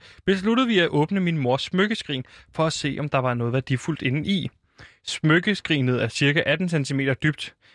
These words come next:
Vi fandt et par perlekæder, som vi solgte på Den Blå Avis, men nu har vi mistet nøglen, og vi er bange for, at vores mor finder ud af, hvad vi har gjort.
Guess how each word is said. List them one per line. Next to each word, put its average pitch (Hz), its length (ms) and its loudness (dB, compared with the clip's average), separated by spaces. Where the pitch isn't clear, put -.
Vi 156 60 2
fandt 202 220 0
et 175 60 -2
par 160 80 0
perlekæder, 147 640 2
som 127 180 -2
vi 117 60 -2
solgte 127 300 2
på 143 100 -4
Den 127 140 -2
Blå 127 180 2
Avis, 180 380 0
men 139 120 4
nu 165 100 6
har 185 80 6
vi 170 80 0
mistet 147 280 0
nøglen, 160 320 2
og 175 80 -2
vi 175 40 0
er 175 100 -2
bange 120 240 -2
for, 131 140 0
at 127 60 0
vores 135 180 -2
mor 135 160 2
finder 156 240 -4
ud 170 160 2
af, 139 100 4
hvad 123 120 0
vi 135 80 0
har 147 100 -2
gjort. 160 360 0